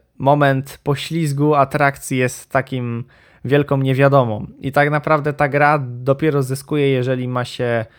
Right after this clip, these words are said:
mocne auto i się faktycznie leci z większą prędkością, poślizg jest przyjemny wtedy, kontrowanie jest przyjemne. Co ciekawe, nawet na padzie się fajnie teraz gra. Teraz pad ma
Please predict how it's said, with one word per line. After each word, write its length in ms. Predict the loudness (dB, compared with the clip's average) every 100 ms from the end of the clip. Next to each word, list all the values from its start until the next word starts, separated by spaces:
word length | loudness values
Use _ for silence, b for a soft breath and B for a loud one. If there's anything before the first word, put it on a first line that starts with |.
| b b b
mocne 360 | -4 -4 -2 0
auto 400 | 2 2 0 0
i 100 | -2
się 140 | -8
faktycznie 520 | -8 -10 -10 -8 -4 -2
leci 640 | -4 -4 -6 -4 -4 -4
z 720 | -6 -4 -4 -2 -4 -6 -8 -8
większą 680 | -4 -4 -4 -4 -6 -6 -8 b b b -4
prędkością, 920 | -4 -2 -2 -2 -2 -2 0 -2 -8 -4
poślizg 540 | -2 -2 -8 -8 -8
jest 320 | -8 -8 _ _
przyjemny 580 | -10 -4 -2 -2 -2 -4
wtedy, 640 | 0 -2 0 0 0 0 -4 b b
kontrowanie 680 | -2 -2 0 2 4 4 4
jest 160 | -2 -4
przyjemne. 520 | -12 -4 -2 -2 -6
Co 120 | -8
ciekawe, 360 | -6 0 0 2
nawet 240 | 2 2
na 100 | 0
padzie 320 | 0 2 2 -2
się 140 | -6
fajnie 380 | -4 -2 -2 -4
teraz 300 | -2 -4 -2
gra. 240 | -2 -2
Teraz 260 | -2 -6 -4
pad 360 | -2 -2 -4
ma 440 | -8 -4 -4 -4